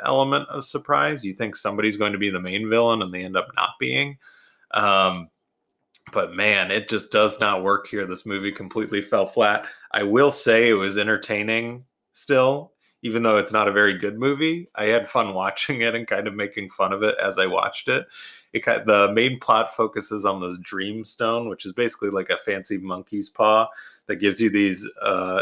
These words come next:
the ability to make a wish. But whenever you make a wish, uh, something bad happens, something bad goes along with that wish. Um, and a lot of the characters, a lot of the main characters end up using this. And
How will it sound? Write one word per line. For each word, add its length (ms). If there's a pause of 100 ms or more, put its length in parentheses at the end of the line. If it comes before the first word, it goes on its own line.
the 200
ability 460
to 200
make 240
a 60
wish. 400
But 80
whenever 300
you 100
make 180
a 60
wish, 360 (460)
uh, 520 (180)
something 380
bad 280
happens, 480
something 260
bad 320
goes 300
along 480
with 260
that 280
wish. 420 (480)
Um, 580 (180)
and 600 (200)
a 60
lot 160
of 80
the 80
characters, 500
a 40
lot 120
of 60
the 60
main 240
characters 440
end 180
up 120
using 400
this. 440 (160)
And 560